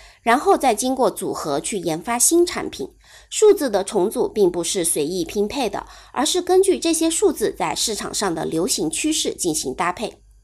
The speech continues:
二零二一年起，瑞幸化身爆款制造机，准确捕捉到消费者的口味偏好：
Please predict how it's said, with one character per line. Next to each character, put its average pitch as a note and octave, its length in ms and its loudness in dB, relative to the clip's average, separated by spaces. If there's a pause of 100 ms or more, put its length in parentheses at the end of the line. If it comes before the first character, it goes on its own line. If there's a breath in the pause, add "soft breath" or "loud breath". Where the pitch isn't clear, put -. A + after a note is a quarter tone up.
(120)
二 G4+ 160 6
零 F4 160 8
二 F#4 140 4
一 F4+ 160 6
年 F#3+ 260 4
起， - 300 -2 (240 loud breath)
瑞 D#4 160 4
幸 B3 240 2
化 A#3+ 180 2
身 B3+ 240 -2
爆 E4+ 200 8
款 - 260 -6
制 F#3+ 180 -2
造 F3+ 180 2
机， G3+ 300 -4 (280 loud breath)
准 C4+ 180 4
确 F4+ 220 4
捕 F#3 180 0
捉 G#3+ 180 2
到 A3 180 2
消 C4 200 2
费 B3+ 180 -2
者 - 140 -8
的 C#3+ 160 -4
口 - 240 -8
味 F#3 100 2
偏 B3 240 -4
好： - 300 0